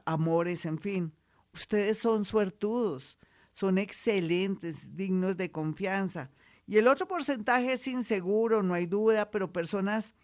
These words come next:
que tienen mucha creatividad. La vida les sonríe, aproveche estos días para un amor o para un nuevo trabajo.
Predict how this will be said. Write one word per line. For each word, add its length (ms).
que 100
tienen 300
mucha 380
creatividad. 880
La 160
vida 260
les 160
sonríe, 500
aproveche 600
estos 320
días 500
para 460
un 260
amor 680
o 200
para 240
un 160
nuevo 340
trabajo. 560